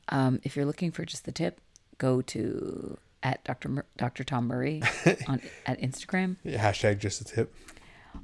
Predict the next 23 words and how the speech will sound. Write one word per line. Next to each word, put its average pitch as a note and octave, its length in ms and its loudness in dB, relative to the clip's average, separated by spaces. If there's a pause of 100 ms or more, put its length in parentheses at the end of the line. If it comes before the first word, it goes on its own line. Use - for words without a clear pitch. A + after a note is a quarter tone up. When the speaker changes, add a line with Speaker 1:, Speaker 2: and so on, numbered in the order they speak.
Speaker 1:
Also F4 340 12
known G#3+ 360 12
as F3+ 400 12
the E3+ 140 4
glans. D3+ 360 2
And G3 120 8
even C4+ 260 10
though A#3+ 240 12
his G#3 220 8
glans G3 400 10
can A#3+ 100 0
take F#3+ 160 4
a D3 60 12
bit D#5 500 12
more F3 220 12
pressure D3 420 6
than C3 140 6
your A#2+ 100 2
clitoris, D3 600 8 (520)
the E3+ 80 6
nerves A#3+ 460 12
are B3 160 10
spread F#3+ 440 12